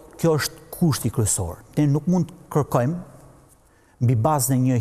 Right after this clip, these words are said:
hipokrizie, të kërkojmë një unitet të grupit parlamentar të Partisë Demokratike. Ndarja ka një shkak madhor, ka provokuar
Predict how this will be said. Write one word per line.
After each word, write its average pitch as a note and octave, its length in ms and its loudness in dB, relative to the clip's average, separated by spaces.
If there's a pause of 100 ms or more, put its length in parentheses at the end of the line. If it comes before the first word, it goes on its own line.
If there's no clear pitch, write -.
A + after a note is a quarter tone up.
hipokrizie, B2 600 0
të - 120 -6
kërkojmë C3 280 0
një A#2 80 0
unitet A#2 520 -2 (720)
të B2 100 4 (440)
grupit C3 440 2
parlamentar G#2 580 0
të - 80 -18
Partisë G2 360 -4
Demokratike. F2 520 -12 (1300)
Ndarja D3+ 500 2 (640)
ka B2+ 120 2
një A#2 200 2
shkak - 380 -4 (260)
madhor, G#2+ 580 0 (1000)
ka B2 120 2 (380)
provokuar C3 760 2